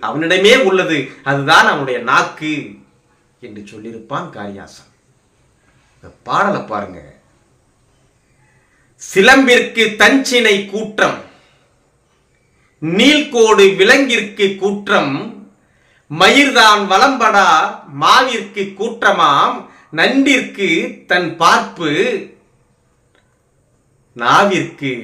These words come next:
நன்றல் வசை." பாட்டு. கூற்றம் என்று சொன்னால் அழிவை தரக்கூடியது,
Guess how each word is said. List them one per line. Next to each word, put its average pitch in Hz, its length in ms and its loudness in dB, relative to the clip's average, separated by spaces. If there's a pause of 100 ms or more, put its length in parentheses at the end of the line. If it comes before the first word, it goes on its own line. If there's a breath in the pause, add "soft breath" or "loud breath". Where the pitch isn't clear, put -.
(500)
நன்றல் 143 540 -2
வசை." 120 360 -6 (1600)
பாட்டு. 135 320 -12 (1000)
கூற்றம் 285 440 4
என்று 226 240 2
சொன்னால் 190 600 0
அழிவை 262 440 2
தரக்கூடியது, 165 600 -2